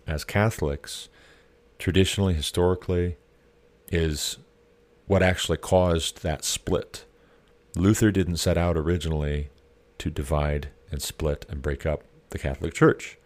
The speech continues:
He was trying to reform the Catholic practice, Catholic life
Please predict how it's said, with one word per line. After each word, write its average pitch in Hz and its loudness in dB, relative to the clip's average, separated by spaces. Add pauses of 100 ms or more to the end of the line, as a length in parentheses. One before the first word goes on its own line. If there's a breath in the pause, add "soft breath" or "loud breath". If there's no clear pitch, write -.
(540 soft breath)
He 113 4
was 104 4
trying 80 -2
to 82 -2
reform 87 2 (560)
the 87 -2
Catholic - -4 (640)
practice, - -6 (520)
Catholic - -6 (680 soft breath)
life 76 -2